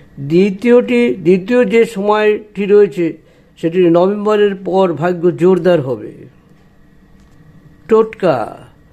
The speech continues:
বৃহস্পতিবার হলুদ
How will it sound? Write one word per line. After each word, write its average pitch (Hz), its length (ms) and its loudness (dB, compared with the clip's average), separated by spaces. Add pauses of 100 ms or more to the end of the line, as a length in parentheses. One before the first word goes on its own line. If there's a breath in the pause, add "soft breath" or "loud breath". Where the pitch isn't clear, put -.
(880 soft breath)
বৃহস্পতিবার 208 1000 0 (220)
হলুদ 196 400 0